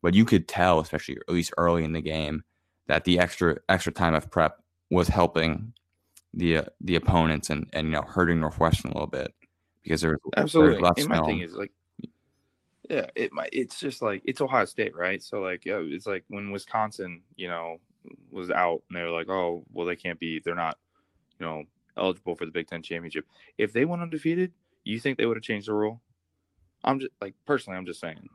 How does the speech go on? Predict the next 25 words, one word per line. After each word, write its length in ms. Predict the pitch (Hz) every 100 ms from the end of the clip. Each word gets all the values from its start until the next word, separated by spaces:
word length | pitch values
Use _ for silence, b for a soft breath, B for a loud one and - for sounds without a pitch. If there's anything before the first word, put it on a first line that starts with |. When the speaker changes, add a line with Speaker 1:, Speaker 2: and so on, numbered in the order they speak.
| _
Speaker 2:
Like, 140 | - 95
I 80 | 131
come 200 | 139 117
from 180 | 113
Columbus, 360 | 98 101 95 -
Ohio, 300 | 85 87 80
man, 240 | 78 80
and, 80 | 82 - _ _ _ _ _
like, 260 | 85 80 - _ _
it, 180 | 64 -
Ohio 220 | 80 120 110
State 240 | - 98
is, 220 | 85 80 -
is 260 | 85 78 - _
God, 320 | 92 87 82
and 120 | 82
I 60 | 85
know 160 | 87 90
they're 140 | 90
the, 180 | - 107 -
they're 200 | 95 95
the 140 | 90 80 _
premium 500 | - 107 101 101 95
team, 360 | 90 98 92 87
like, 180 | 87 87